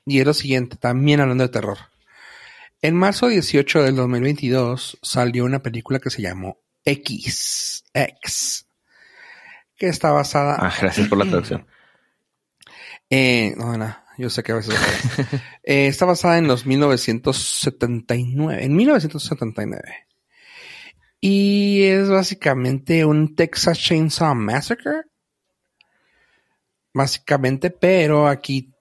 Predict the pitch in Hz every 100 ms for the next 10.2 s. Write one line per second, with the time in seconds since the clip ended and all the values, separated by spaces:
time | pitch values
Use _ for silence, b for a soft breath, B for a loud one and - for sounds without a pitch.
0 | _ - 117 120 120 117 113 110 107 104
1 | - - 120 - 117 113 - 131 127 131
2 | - 113 95 - _ B B B B B
3 | B - 135 139 151 139 131 143 - 135
4 | 131 147 185 233 180 143 127 123 120 113
5 | 123 143 147 147 156 160 156 175 - 254
6 | 156 143 135 123 - 131 139 147 135 123
7 | 110 139 - - - 160 - 143 131 120
8 | - 110 110 120 127 127 131 - 135 131
9 | - 131 117 107 110 113 127 113 104 -
10 | 202 269